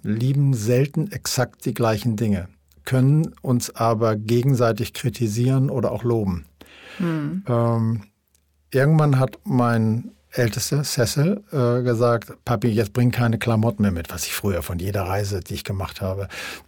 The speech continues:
Speaker 1: da habe ich den Kindern immer irgendein Hemdchen mitgebracht von dem Ort, wo ich war oder Socken gekauft oder manchmal übrigens auch nur Steine mitgebracht, die ich aufgesammelt habe. Ähm, und irgendwann merkte ich, ich kann sie nicht mehr bedienen.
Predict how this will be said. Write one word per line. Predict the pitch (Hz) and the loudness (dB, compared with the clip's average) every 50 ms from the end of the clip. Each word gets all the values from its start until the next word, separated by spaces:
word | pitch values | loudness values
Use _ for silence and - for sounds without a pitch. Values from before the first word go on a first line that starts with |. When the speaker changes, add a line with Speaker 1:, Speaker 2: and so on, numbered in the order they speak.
| _ | _
Speaker 1:
da | - 127 117 95 | -4 -2 -2 -2
habe | 101 101 - | -2 -4 -6
ich | - | -6
den | - - 107 | -6 -6 -4
Kindern | 101 - 117 107 104 107 | -2 0 0 0 0 0
immer | 101 - 120 123 | 0 0 0 2
irgendein | - 120 104 104 98 92 90 87 85 | 2 0 -2 -2 -4 -4 -8 -8 -8
Hemdchen | 87 - - 123 107 - 113 101 | -4 -2 0 0 0 0 0 0
mitgebracht | 98 104 101 - - 104 101 101 107 101 - - - | 0 -2 -4 -4 -4 -4 -4 -4 -4 -6 -6 -6 -4
von | - 104 98 | -2 -2 -2
dem | 92 98 95 101 | -2 -2 -4 -4
Ort, | - - 117 107 107 104 - | -2 0 2 2 0 0 -2
wo | 101 104 107 | -4 -4 -4
ich | 98 - - 95 | -4 -6 -4 -4
war | 85 82 85 98 95 95 104 101 | -4 -4 -4 -4 -6 -6 -8 -8
oder | 107 98 98 92 | -8 -8 -6 -4
Socken | 87 - 120 101 - 120 101 | -2 -2 -2 -2 -2 -4 -4
gekauft | 95 - - - - 101 98 98 104 98 - - - | -4 -6 -6 -2 -2 0 0 -2 -2 -4 -8 -10 -10
oder | 92 87 - - | -12 -12 -8 -6
manchmal | 113 107 104 107 107 | -4 -2 -2 -2 -4
übrigens | 113 113 110 117 - - | -2 -2 -2 -2 0 0
auch | 104 98 | 0 0
nur | 107 107 101 | 0 0 0
Steine | - - - 139 139 139 123 | -2 0 2 4 4 4 4
mitgebracht, | 107 107 101 - 117 101 120 110 - - | 2 0 -2 -2 -2 0 0 -2 -2 -2
die | - | -4
ich | 113 - | -4 -2
aufgesammelt | - 117 - - 120 104 107 117 127 151 147 | -4 -4 -2 0 0 0 2 2 0 0 0
habe. | 180 208 202 202 - - - - - - - - - - - _ - | 0 0 0 0 -4 -8 -8 -8 -6 -6 -6 -8 -8 -10 -14 _ -2
Ähm, | - 139 139 139 139 131 123 - _ _ _ - - _ | 0 2 4 4 4 4 2 0 _ _ _ -20 -8 _
und | - 135 131 131 131 - - - | 2 4 4 4 2 0 0 2
irgendwann | 143 139 160 175 170 165 160 160 | 4 6 6 6 6 6 6 6
merkte | 151 147 151 135 - 170 | 6 6 4 2 2 0
ich, | - - 147 135 - - _ _ _ _ _ _ _ _ _ _ _ - - _ _ | 0 2 0 -2 -4 -12 _ _ _ _ _ _ _ _ _ _ _ -20 -20 _ _
ich | - 131 - - - | -4 -4 -4 -4 -2
kann | - - 131 139 147 165 - - | 0 2 4 4 4 4 2 2
sie | 127 135 135 | 4 6 6
nicht | 131 135 135 - - 139 | 6 6 4 2 2 2
mehr | 131 131 | 2 4
bedienen. | 117 131 117 - 143 135 127 113 98 82 82 85 - | 2 0 0 2 2 4 4 4 4 2 -2 -8 -12